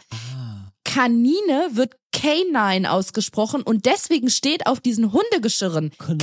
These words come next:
Speaker 2: K neun, weil das quasi die Übertra-,
Speaker 1: Ja.
Speaker 2: also die, de-, n, n, n geckige, n geckige Schreibweise von Canine ist.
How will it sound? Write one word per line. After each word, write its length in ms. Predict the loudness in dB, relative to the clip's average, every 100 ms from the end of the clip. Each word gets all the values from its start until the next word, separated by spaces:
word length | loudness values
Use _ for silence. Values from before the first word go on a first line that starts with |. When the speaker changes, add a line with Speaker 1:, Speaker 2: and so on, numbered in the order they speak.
| 0
Speaker 2:
K 220 | 0 0
neun, 640 | 0 2 2 2 0 0 -4 -12 2
weil 140 | 2
das 220 | 2 -2
quasi 400 | 0 2 2 0
die 200 | 0 0
Übertra-, 400 | 0 -2 -2 0
Speaker 1:
Ja. 40 | 2
Speaker 2:
also 220 | 2 0
die, 280 | -2 0 -2 -6 _ _
de-, 340 | 2 2 0 -2
n, 200 | -4 0
n, 180 | 2 0 0
n 200 | 0 2
geckige, 600 | 2 2 0 2 0 -2
n 140 | -2 0
geckige 420 | 0 2 0 0
Schreibweise 640 | -2 -2 -2 0 0 2 -2
von 360 | 0 0 0 -6 _ _ _
Canine 760 | 0 2 4 2 0 0 0 -2
ist. 400 | -4 -4 -4 -6